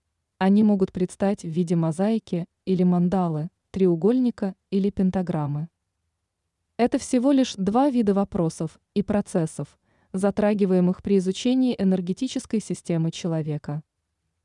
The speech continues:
Всё в мире состоит из энергии, которая, проще говоря, может быть определена как вибрирующая информация. Энергия,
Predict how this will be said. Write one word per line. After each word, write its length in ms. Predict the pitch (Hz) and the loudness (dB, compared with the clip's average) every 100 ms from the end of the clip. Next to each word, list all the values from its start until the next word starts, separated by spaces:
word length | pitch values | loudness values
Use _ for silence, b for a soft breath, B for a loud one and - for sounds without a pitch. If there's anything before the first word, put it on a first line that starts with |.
| _ _ | _ _
Всё 260 | - 220 214 | -2 2 2
в 100 | 185 | 2
мире 380 | 220 269 180 - _ | 2 2 0 -4 _
состоит 520 | - 202 - 208 220 | -6 -4 0 0 0
из 140 | 190 | 0
энергии, 640 | 175 196 247 180 151 147 - _ _ | 0 0 0 -4 -6 -8 -10 _ _
которая, 460 | 190 190 226 226 | -4 0 0 0
проще 380 | 196 202 196 - | 0 2 0 0
говоря, 540 | 175 175 165 170 214 220 _ _ | -2 0 0 0 -4 -6 _ _
может 320 | 190 202 240 208 | 0 2 2 -2
быть 160 | 220 | -2
определена 680 | 208 220 196 190 180 196 226 - _ | -2 -2 0 2 2 2 -2 -6 _
как 240 | 202 - _ | -8 -8 _
вибрирующая 880 | 180 180 165 196 220 196 - - 175 | -2 -2 0 0 2 0 -2 -2 0
информация. 840 | 170 170 165 156 143 - 151 151 - _ _ _ _ _ _ _ - | 0 -2 -2 -4 -6 -8 -8 -8 -12 _ _ _ _ _ _ _ 0
Энергия, 720 | 202 233 320 233 180 147 | 2 4 2 2 0 -2